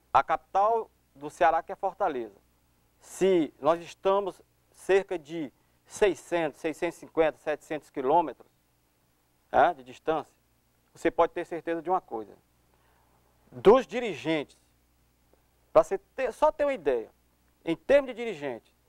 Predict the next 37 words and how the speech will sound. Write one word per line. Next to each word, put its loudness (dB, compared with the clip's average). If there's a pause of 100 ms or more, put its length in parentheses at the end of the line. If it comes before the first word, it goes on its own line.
(180)
vou -4
fazer 4
um -4
comparativo -2
aqui, -12 (320)
hoje, 2
dos -12
dirigentes -4
do -4
Ceará, 2 (460)
do -20
futebol 4
cearense, -2 (600)
que -4
estiveram 4
também -6
por -8
momentos -4
difíceis, -4
mas 0
que -12
deram -2
a 0
volta -4
por -16
cima -4 (360)
e 0
hoje 0
estão -4
praticamente, -6
estão -4
nas -4
quatro 2
séries -2
do -20
Campeonato -2 (300)
Nacional. -6